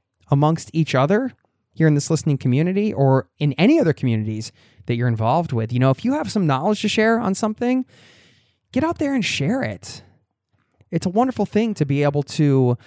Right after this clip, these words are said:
uh, help people do a certain thing or just give them your perspectives or your ideas. And, uh, if you are an expert at something, or if you know more than the average person about something,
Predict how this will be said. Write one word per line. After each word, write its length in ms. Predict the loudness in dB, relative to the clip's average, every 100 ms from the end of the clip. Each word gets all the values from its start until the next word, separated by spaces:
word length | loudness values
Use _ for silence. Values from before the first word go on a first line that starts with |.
| -20 _ _ _ -10
uh, 160 | -8 -2
help 240 | 0 0
people 300 | -2 -2 -2
do 160 | 0 0
a 60 |
certain 300 | 0 -2 -4
thing 360 | -2 0 0 -2
or 60 | -2
just 240 | -2 -4 _
give 200 | -4 -2
them 240 | -2 -2 -2
your 160 | -4
perspectives 800 | -6 -10 -10 -10 -8 -4 -4 -4
or 60 | -4
your 180 | -2 -2
ideas. 640 | -4 -4 -4 -4 -6 -8
And, 320 | -8 -6 -6
uh, 180 | -6 -8 -10
if 180 | -8
you 420 | 0 4 4 2 -2 _ _ _ _ -2
are 160 | 2 2
an 80 |
expert 340 | 0 -4 -4 -4
at 120 | -4
something, 560 | -6 -6 -6 -6 -6 -6
or 320 | -4 -2 -2
if 160 | -4 0
you 140 | 0
know 420 | 0 2 4 4
more 260 | 2 0 0
than 140 | -2
the 80 | -2
average 280 | -2 -6 -6
person 280 | -6 -2 -4
about 180 | -4
something, 540 | -4 -6 -4 -4 -4